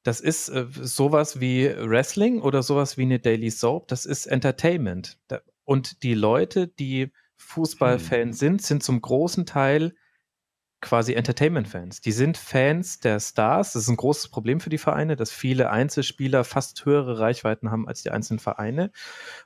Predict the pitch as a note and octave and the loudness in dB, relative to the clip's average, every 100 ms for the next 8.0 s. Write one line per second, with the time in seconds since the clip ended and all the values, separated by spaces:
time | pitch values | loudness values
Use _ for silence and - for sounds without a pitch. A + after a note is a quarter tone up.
0 | _ D3 C#3 B2+ - A#2+ C3+ E3 C#3 B2 | _ 2 2 0 -6 0 2 4 2 2
1 | G#3+ A3 D3+ - B2 A#2+ A#2 - A2 A2 | 0 0 0 -2 -2 -2 0 2 2 2
2 | B2 C#3 G3 - A#2 E3 D#3 A2 G#2+ - | 0 2 0 0 -2 -2 -2 -2 -2 -4
3 | - D#3 - B2+ A#2+ A#2+ F#3+ - - _ | 0 0 0 -4 -4 -2 -4 -4 -18 _
4 | _ - C3+ C#3 C#3 C3 B2 D#3 F3 C#3+ | _ -2 2 2 2 0 4 4 4 2
5 | C3+ D3 - C3 B2+ D3 C#3 C#3 B2+ B2 | 2 -2 -2 -2 -2 -2 -2 -2 0 -2
6 | B2 A#2+ A2+ A#2 A2 A#2 E3+ G3+ C#3+ C3 | 0 2 2 2 2 4 4 2 0 -4
7 | - D3+ - B2+ C3 - - B2 B2 | -4 -4 0 0 0 0 -2 -2 -4